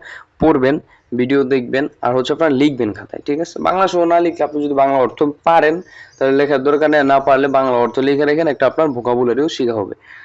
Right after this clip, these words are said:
তারপর কি বলছে? হাই ইত্তেকিমাস, হ্যাঁ, যাচ্ছি। কি বলছে? কিও ছুকেতে, এখানে যে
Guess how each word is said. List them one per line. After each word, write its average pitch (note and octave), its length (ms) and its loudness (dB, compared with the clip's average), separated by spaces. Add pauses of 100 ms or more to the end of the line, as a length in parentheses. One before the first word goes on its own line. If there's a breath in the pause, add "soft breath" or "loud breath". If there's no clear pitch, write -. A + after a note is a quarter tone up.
(380 loud breath)
তারপর D3 240 0
কি E3+ 60 -6
বলছে? C#3 200 -2 (100)
হাই C#3+ 120 2 (280)
ইত্তেকিমাস, B2+ 1120 -2 (600)
হ্যাঁ, C#3+ 200 0 (320)
যাচ্ছি। A#2+ 500 -2 (640 soft breath)
কি C3 140 -6
বলছে? D#3 220 -2 (760)
কিও E3+ 160 2 (200)
ছুকেতে, D3 440 0 (300)
এখানে B2 280 -2
যে A#2+ 60 -2